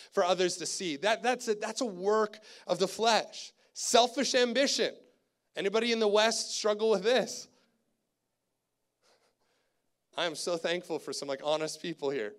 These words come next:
Curtis, I'm right there with you. My hand's up. We're just me and you. We're the only ones with selfish ambition in this whole church.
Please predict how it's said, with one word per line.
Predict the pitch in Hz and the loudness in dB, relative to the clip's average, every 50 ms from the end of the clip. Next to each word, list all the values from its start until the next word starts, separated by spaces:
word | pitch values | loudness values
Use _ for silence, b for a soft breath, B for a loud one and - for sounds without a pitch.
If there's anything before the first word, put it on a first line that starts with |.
| - _ | -20 _
Curtis, | - 127 127 139 156 170 165 - - - - _ b b b b b b b b b b b _ _ _ | -6 -2 -2 0 -2 -2 -4 -8 -16 -18 -20 _ b b b b b b b b b b b _ _ _
I'm | - 170 180 185 | -2 -2 2 4
right | 190 190 185 185 | 4 4 4 4
there | 175 175 165 | 2 0 2
with | 156 170 165 165 | 2 0 0 -2
you. | 147 135 | -4 -6
My | 120 123 139 143 | -2 0 0 0
hand's | 156 160 147 - 135 - | 0 0 -2 -2 0 2
up. | 156 127 110 - - | 2 2 2 0 -4
We're | 117 135 135 143 127 | -6 -4 -4 -4 -6
just | 127 151 151 151 156 | -6 -6 -6 -6 -4
me | 156 151 151 | -2 -2 -2
and | 143 143 | -2 -2
you. | 131 110 | -4 -2
We're | 104 120 | -4 -2
the | 131 139 | -2 0
only | 143 151 156 156 | 0 0 0 0
ones | 151 151 147 139 127 | 0 -2 -2 -2 -6
with | 135 127 | -6 -6
selfish | - - 131 135 135 139 127 123 135 | -4 -2 -2 -2 -2 -4 -8 -8 -8
ambition | 123 123 127 131 127 - 120 | -6 -6 -6 -6 -6 -8 -10
in | 120 120 | -8 -8
this | 113 107 - | -8 -8 -8
whole | 120 117 120 | -6 -6 -6
church. | 117 - 117 104 104 - _ - | -6 -6 -6 -6 -8 -8 _ -20